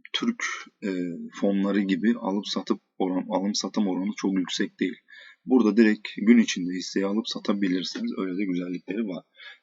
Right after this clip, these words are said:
Dediğim gibi ne yapıyoruz? Biz ne yapıyoruz? Pazarın neredeyse her köşesine erişim sağlıyoruz. Şimdi bizim ürünlerimize baktığınız zaman diyor bakın, bin iki yüz elliden fazla global olarak E T F'ler. Çok büyük bir sayı. Yani düşünün bu sayının içinde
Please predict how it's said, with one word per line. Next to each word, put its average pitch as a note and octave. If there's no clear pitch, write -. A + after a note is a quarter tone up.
Dediğim B2+
gibi F#2+
ne B2
yapıyoruz? A#2
Biz F#2+
ne G#2+
yapıyoruz? G#2
Pazarın G2+
neredeyse F2+
her G#2+
köşesine F#2+
erişim G2
sağlıyoruz. F#2
Şimdi G#2
bizim A#2+
ürünlerimize G#2+
baktığınız G#2+
zaman F2
diyor F#2
bakın, -
bin G2+
iki G2+
yüz A#2
elliden G#2
fazla G2+
global F#2
olarak F#2
E F#2
T -
F'ler. E2
Çok B2+
büyük F2+
bir -
sayı. -
Yani F#2+
düşünün F2
bu A2+
sayının -
içinde F#2+